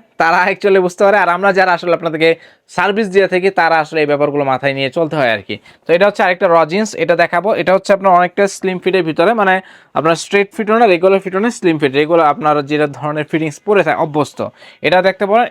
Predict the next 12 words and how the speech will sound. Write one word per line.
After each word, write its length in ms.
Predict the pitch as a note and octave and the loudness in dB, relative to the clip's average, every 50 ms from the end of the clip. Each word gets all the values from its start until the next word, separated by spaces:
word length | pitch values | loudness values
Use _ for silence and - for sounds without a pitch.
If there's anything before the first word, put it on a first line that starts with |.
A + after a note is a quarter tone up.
| - F3+ | -4 -4
এটা 140 | F3 G#3 G#3 G3+ | -2 0 0 0
হচ্ছে 220 | G3 - - A3+ B3+ C4 - _ _ _ _ _ - | -2 -2 -2 -2 -2 -2 -6 _ _ _ _ _ 0
ওয়েস্ট 260 | D3+ F3 F#3 F#3+ - - | 2 2 2 0 0 0
পাবেন 180 | G3+ F#3+ G3+ G3+ | 0 2 2 0
হচ্ছে 180 | F#3+ - G3+ | 0 -4 -6
থার্টি 300 | F#3 - F3 D#3+ D3+ D#3 D3 - | -6 -2 -2 -2 -2 -4 -4 -2
ফোর, 140 | F3 C3 A2 - - C#3 | 0 0 0 -2 -6 -8
এটা 120 | D3+ D3+ F3 F3 | -4 -2 0 0
হচ্ছে 180 | F3 - - - | 0 0 0 0
only 240 | - E3 E3 E3 D#3+ E3 D#3 | 2 2 0 2 2 2 2
one 80 | D#3 D#3 E3 | 0 -2 -8
piece 140 | F#3 - | -12 -4